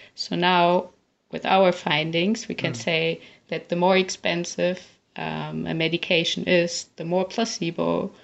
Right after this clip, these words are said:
Speaker 1: we can expect, but also the more no-, nocebo effect we can expect. So this is kind of then difficult to say, because if we say, well, uh,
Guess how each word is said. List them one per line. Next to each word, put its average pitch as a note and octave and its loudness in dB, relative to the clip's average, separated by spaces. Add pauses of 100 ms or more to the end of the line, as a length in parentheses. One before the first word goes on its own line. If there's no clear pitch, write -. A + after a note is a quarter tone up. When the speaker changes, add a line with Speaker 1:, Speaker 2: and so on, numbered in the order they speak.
(280)
Speaker 1:
we F3+ -8
can F3 -2
expect, E3+ -6
but - -6
also E3+ 0
the F3+ -6
more D#3+ -2
no-, G3 -2
nocebo E3+ -2
effect - -6
we F3+ -10
can - -4
expect. - -8 (360)
So F3 0
this F#3 4
is F3+ 2
kind F3 2
of - -4
then E3 -4
difficult E3+ 2
to - -4
say, E3+ 2 (380)
because - -2
if F3 -8
we E3+ -4
say, D#3 2
well, D#3+ 2 (640)
uh, D3+ 0